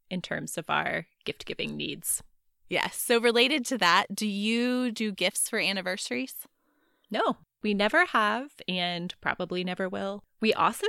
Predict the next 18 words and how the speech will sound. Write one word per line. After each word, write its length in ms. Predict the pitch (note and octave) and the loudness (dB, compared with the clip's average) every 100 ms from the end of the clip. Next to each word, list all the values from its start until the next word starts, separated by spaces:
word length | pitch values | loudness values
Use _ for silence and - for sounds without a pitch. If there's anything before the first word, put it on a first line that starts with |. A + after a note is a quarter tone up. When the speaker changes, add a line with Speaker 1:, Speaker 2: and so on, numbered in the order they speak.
| G#4 | 0
Speaker 1:
did 120 | G3 | 2
not 200 | D#3+ G3+ | 4 4
have 160 | A#3 G#3+ | 2 0
a 60 | |
wedding 360 | E3+ - F3+ G#3 | 0 -2 -4 -2
registry 720 | A3+ C4+ - - C#4 C#4 C#4 | -2 -2 -4 -4 -4 -6 -6
and 140 | G3 - | -6 -4
told 240 | F3 E3+ | -2 -2
people 320 | G#3 G3 G3 | -4 -4 -4
to 140 | F#3+ F3+ | -4 -8
please 460 | - F3+ F3 F3+ | -8 -4 -4 -4
not 360 | D#3 - - - - | -2 0 0 -4 2
buy 200 | D3+ D#3+ | 2 2
us 200 | F3 - | 0 -2
gifts 540 | - A3 - - - _ _ _ | -2 -2 -4 -8 -8 _ _ _
for 180 | - F3 | -2 2
our 160 | F3 E3+ | 2 2
wedding, 520 | D3+ - F3+ A#3+ | -2 -2 -2 -4